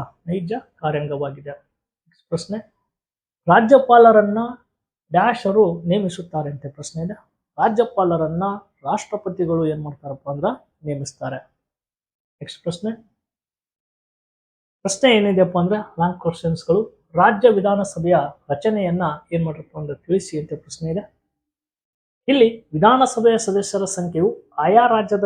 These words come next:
ಜನಸಂಖ್ಯೆಯ ಮೇಲೆ ಆಧರಿಸಿರುತ್ತದೆ. ಇವರ ಸಂಖ್ಯೆ ಐನೂರಕ್ಕಿಂತ ಹೆಚ್ಚಾಗಬಾರದು ಮತ್ತು ಅರವತ್ತಕ್ಕಿಂತ ಏನಾಗಿರ್ಬಾರ್ದಪ್ಪ ಅಂದ್ರ ಕಡಿಮೆ ಆಗಿರಬಾರದು. ಕರ್ನಾಟಕದ ವಿಧಾನಸಭೆಯು ಎರಡ್ನೂರ ಇಪ್ಪತ್ತೈದು ಸದಸ್ಯರ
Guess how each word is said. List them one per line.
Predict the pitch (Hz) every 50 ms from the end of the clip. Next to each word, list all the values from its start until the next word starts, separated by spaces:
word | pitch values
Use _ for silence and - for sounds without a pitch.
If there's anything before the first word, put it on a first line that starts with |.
| 180 151
ಜನಸಂಖ್ಯೆಯ | 147 160 165 175 170 220 214 220 214 226 220 214 202
ಮೇಲೆ | 196 185 185 196 208
ಆಧರಿಸಿರುತ್ತದೆ. | 175 160 151 156 160 151 - - - 139 - - 151 151 202 208 - _ _ _ _ _ _ _ _ _ _ _ _ _ _ _ _ _ _ _ _ _ _ _ _ _ _ -
ಇವರ | 220 247 247 247
ಸಂಖ್ಯೆ | 240 - 247 240 240 233 247 233 - 175
ಐನೂರಕ್ಕಿಂತ | 180 202 185 226 240 226 226 226 - 214 202 - 165
ಹೆಚ್ಚಾಗಬಾರದು | 156 - 170 - - 196 196 185 185 165 175 170 170 170 208 233 - _ _ _ _ _ -
ಮತ್ತು | 247 233 - - 208 202 - - -
ಅರವತ್ತಕ್ಕಿಂತ | 160 175 185 214 214 - - 202 - - 208 196 -
ಏನಾಗಿರ್ಬಾರ್ದಪ್ಪ | 175 180 180 180 170 170 170 160 160 156 156 151 _ 147
ಅಂದ್ರ | 143 156 190 202 - - _
ಕಡಿಮೆ | - 220 226 220 185 165
ಆಗಿರಬಾರದು. | 151 135 131 - 135 131 123 123 - _ _ _ _ _ _ _ _ _ _ _ _ _ _ _ _ _ _ _ _ _ _ _
ಕರ್ನಾಟಕದ | - 180 180 214 247 247 254 247 240 - 240 233
ವಿಧಾನಸಭೆಯು | 214 202 202 214 220 214 214 - 196 190 196 220 220
ಎರಡ್ನೂರ | 175 170 190 202 202 214 214 202
ಇಪ್ಪತ್ತೈದು | 175 175 - - 196 - 196 190 190 220
ಸದಸ್ಯರ | 220 - - 156 175 175 175 - 165 170